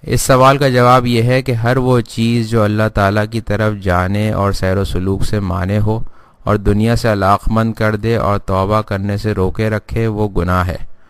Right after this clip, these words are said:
اور اس سے پرہیز کرنا چاہیے اور نفس کو اس سے پاک کرنا چاہیے۔ گناہ دو قسم پر ہوتے ہیں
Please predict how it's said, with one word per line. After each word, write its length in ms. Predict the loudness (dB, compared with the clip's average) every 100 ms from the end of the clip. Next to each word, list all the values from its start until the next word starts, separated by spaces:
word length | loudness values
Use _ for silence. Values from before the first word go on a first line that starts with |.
| -20 _ -4
اور 120 | 0
اس 120 | 2
سے 140 | 2 0
پرہیز 420 | 2 2 2 0
کرنا 300 | -2 0 -2
چاہیے 400 | -2 -4 -4 -8 -10 -14 -20 -20 -20 _ _ -8
اور 220 | 0 2
نفس 380 | 4 2 2 0
کو 100 | 2
اس 140 | 0
سے 140 | 2 0
پاک 380 | 4 4 4
کرنا 280 | -2 -2 -2
چاہیے۔ 400 | -2 -2 -2 -6 -4
گناہ 240 | -2 0 0
دو 240 | 4 2 2
قسم 300 | -2 0 2
پر 160 | 2
ہوتے 340 | 4 0 -2 -4
ہیں 160 | -6